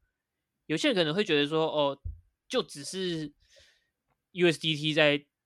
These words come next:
公链上面推出，这有什么大不了？那其实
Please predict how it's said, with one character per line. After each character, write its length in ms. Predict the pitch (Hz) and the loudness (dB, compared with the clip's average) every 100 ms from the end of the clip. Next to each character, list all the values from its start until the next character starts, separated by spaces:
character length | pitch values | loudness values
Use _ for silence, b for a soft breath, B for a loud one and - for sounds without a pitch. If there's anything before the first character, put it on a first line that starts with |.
| - | -10
公 160 | 151 151 | -6 -2
链 120 | 147 | 0
上 100 | 151 | -2
面 120 | 147 | -4
推 180 | 147 143 | -4 -4
出， 160 | 139 | -6
这 160 | 131 156 | -4 -2
有 100 | 139 | -2
什 120 | 131 | -4
么 140 | 147 160 | -14 -12
大 180 | 143 131 | -12 -10
不 80 | |
了？ 320 | 139 - 190 160 | -14 -16 -18 -12
那 160 | 180 175 - | -8 -8 -8
其 360 | - - 147 156 | -14 -8 -6 -6
实 640 | - 151 143 135 131 139 | -6 -4 -4 -4 -6 -10